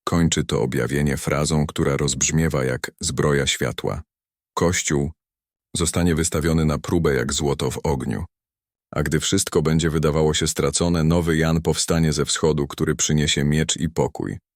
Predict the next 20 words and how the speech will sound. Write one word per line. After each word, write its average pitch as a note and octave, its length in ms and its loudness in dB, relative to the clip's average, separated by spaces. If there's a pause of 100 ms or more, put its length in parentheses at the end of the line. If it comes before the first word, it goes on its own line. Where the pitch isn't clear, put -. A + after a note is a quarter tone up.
(340)
Kim D2 220 2
będzie D2+ 340 2
ten C#2+ 220 0
nowy C2+ 280 0
Jan? A#1+ 300 -2 (380)
Papieżem? D#2 640 0 (460)
Biskupem? D#2 760 0 (500)
Prostym E2 360 2
świeckim? D#2+ 600 0 (600)
Nie E2 140 2
wiemy. C#2+ 400 -2 (640)
Ale D#2+ 200 2
wiemy, F2+ 360 2
że E2 120 2
siostra E2+ 360 0
Bernadetta D#2 640 2
przeżyła D#2 460 2
odrodzenie D2+ 540 2
po D2+ 160 0
oczyszczeniu. D2+ 680 -2